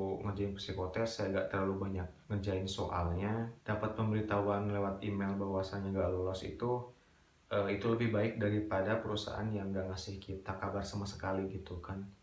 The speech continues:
Jadi jatuhnya kita masih digantung gitu, padahal enggak.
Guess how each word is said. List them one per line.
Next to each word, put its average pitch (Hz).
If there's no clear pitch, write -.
Jadi 107
jatuhnya 107
kita -
masih 107
digantung 101
gitu, 92
padahal 90
enggak. 87